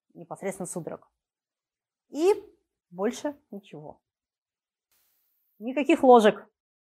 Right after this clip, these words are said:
На свете нет эпилептиков, которые откусили себе язык. Это миф. Но очень много людей, которым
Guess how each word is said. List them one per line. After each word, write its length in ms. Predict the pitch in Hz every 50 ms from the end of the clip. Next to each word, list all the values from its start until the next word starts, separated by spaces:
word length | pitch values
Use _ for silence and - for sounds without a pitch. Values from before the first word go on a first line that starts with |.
| _ _ _ _ _ _ _ _ _ _ _ _ _ _ _ _ _ _ _ _ _ _ _ _ _ _
На 140 | 190 202 196
свете 300 | - 277 285 269 - 262
нет 200 | 269 269 262 254
эпилептиков, 560 | - - 240 240 247 247 - - - 220 -
которые 300 | - 214 226 220 214 208
откусили 400 | 208 - 240 220 - 240 214 196
себе 300 | 190 - 190 190 202 196
язык. 360 | 196 170 185 208 202 - - _
Это 200 | - 247 247 226
миф. 360 | 196 185 185 233 262 - - _ _ _ _ _ _ _ _ _ _ _
Но 600 | 208 220 233 240 240 240 240 233 214 165 - -
очень 240 | 233 285 - - 285
много 260 | 269 262 254 247 220
людей, 360 | 240 233 240 208 262 302 330
которым 600 | 320 - - - 247 240 240 226 220 202 - -